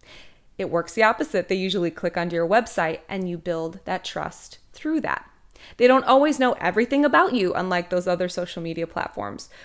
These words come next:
where they watch and follow and watch everything you're doing, and they might like something eventually and maybe eventually purchase. But with Pinterest, if they are searching for your product or service,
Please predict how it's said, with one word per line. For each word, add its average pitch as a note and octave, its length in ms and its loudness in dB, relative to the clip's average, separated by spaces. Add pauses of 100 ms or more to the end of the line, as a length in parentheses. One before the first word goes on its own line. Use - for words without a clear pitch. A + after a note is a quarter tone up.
where F3+ 480 2 (220)
they G3 100 4
watch G3+ 580 2
and F3+ 140 -6
follow G3+ 520 4
and F3+ 220 -4
watch F3 280 -8
everything C#4 400 0
you're A3 100 -2
doing, G3 480 -4 (220)
and G#3 180 -2
they G#3+ 80 0
might B3 260 2
like D4 240 -2
something B3+ 320 -2
eventually G#3 640 -2
and F#3+ 240 -4
maybe A#3+ 320 0
eventually F#3+ 380 -2
purchase. - 640 -14 (340)
But G#3 140 0
with A3+ 160 -2
Pinterest, D#4+ 480 -2
if G#3+ 160 -6
they G#3+ 100 0
are G3+ 160 0
searching D#4 720 -4 (240)
for F#3+ 480 0
your F#3 480 -2
product A3 580 -6
or F#3 140 -6
service, A3 800 -4